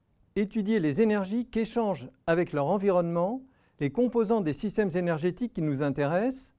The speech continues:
et énoncer le premier principe de la thermodynamique, fondamental en pratique.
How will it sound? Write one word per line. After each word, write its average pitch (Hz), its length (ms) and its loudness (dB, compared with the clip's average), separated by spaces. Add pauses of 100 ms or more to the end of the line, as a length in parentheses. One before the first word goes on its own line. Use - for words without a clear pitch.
(500)
et 165 120 6
énoncer 214 360 2
le 185 120 4
premier 233 340 2
principe 208 400 -4
de 151 80 2
la 139 140 4
thermodynamique, 165 840 0 (220)
fondamental 190 580 2
en 151 80 0
pratique. - 560 -6